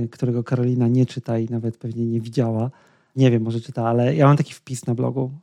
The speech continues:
e, który podlinkuję oczywiście, ale w uproszczeniu tytułu, e, jest, to nie jest wybór kariery, tylko wybór stylu życia, tak? Że w którymś momencie właśnie wybierasz styl życia, e,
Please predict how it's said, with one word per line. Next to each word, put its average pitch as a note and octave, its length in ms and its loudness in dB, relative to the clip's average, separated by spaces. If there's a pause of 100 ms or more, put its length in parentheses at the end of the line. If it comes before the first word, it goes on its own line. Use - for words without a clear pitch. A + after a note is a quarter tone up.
(140)
e, A#2+ 520 -2
który A#2+ 560 -8 (260)
podlinkuję B2 460 -2
oczywiście, A#2+ 580 -8
ale B2+ 380 -4
w D3+ 240 -12
uproszczeniu B2 440 -4
tytułu, B2 640 -6
e, B2 140 -2
jest, B2 340 -6
to - 80 -8
nie B2+ 120 -2
jest A#2+ 160 -2
wybór B2 240 -6
kariery, C3 420 0
tylko - 240 -6
wybór B2+ 400 -2
stylu C3 340 -2
życia, B2 340 -4 (500)
tak? C3 240 -6 (580)
Że B2 140 -2
w - 60 -8
którymś B2+ 300 0
momencie B2 300 2
właśnie A#2+ 560 0 (380)
wybierasz B2+ 380 2
styl C3+ 300 2
życia, C#3 500 4 (440)
e, A#2+ 500 -2